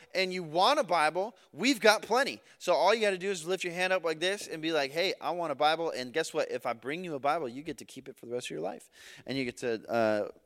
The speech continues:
read it every day and do all the cool stuff. Okay? So, but don't feel pressure if you don't want a Bible. I don't have to give you one. It's fine. <clears throat>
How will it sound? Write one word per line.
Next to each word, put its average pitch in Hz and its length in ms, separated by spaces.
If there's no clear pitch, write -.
read 127 220
it 147 40
every 135 200
day 143 180
and 131 80
do 117 120
all 131 80
the 127 80
cool 147 160
stuff. - 240
Okay? 208 260
So, 185 320
but 123 100
don't 185 160
feel 190 100
pressure 190 300
if 127 80
you 139 60
don't 151 120
want 160 120
a - 20
Bible. 113 240
I 107 220
don't 123 180
have 101 140
to 117 80
give 120 160
you 90 80
one. 87 160
It's - 100
fine. 143 220
<clears throat> - 80